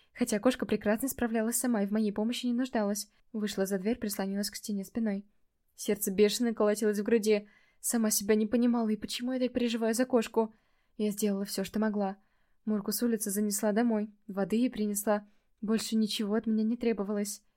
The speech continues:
С силой сжала ладони в кулаки, разжала, выдохнула. Дыхание выровнялось. Можно идти на свадьбу? Не успела. Только я собралась выйти из дома, как Василий вылетел из комнаты и заорал.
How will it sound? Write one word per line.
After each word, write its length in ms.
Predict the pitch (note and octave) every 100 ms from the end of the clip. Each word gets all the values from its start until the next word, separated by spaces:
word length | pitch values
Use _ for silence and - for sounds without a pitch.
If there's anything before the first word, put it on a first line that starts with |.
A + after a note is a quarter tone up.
| _ -
С 160 | -
силой 300 | - G#3 G#3+
сжала 300 | F#3+ F#3+ F#3+
ладони 340 | F#3+ F#3+ G3+ G#3+
в 80 |
кулаки, 480 | - G#3+ A3 G3 G3 -
разжала, 580 | G#3+ A3 G#3 G3 G3+ G3+ _ _ _ -
выдохнула. 540 | G3+ G3 - G3 G3 G3+ _ _ _ -
Дыхание 420 | A3 G#3+ G3 G#3+
выровнялось. 580 | G3 F#3+ F#3+ F#3+ G3 - _ _ -
Можно 320 | G3 G#3+ A3
идти 140 | G3+ F#3+
на 100 | G3
свадьбу? 400 | G3 F#3+ G3 G3 _ _ _ _ _ _ A3
Не 120 | G3
успела. 460 | G3 G3+ F3+ F#3 - _ _ _ -
Только 300 | G#3 A3 A#3
я 60 | G#3+
собралась 420 | G#3 G3+ G3+ G3+
выйти 180 | G3+ G#3
из 100 | G3
дома, 220 | A#3+ B3
как 160 | A3 G#3
Василий 360 | G#3+ A#3 A#3
вылетел 420 | G3+ A#3 B3 A#3
из 100 | A3
комнаты 400 | - A3 G#3+ A3
и 40 | G#3+
заорал. 460 | G#3 G#3+ A3 G3+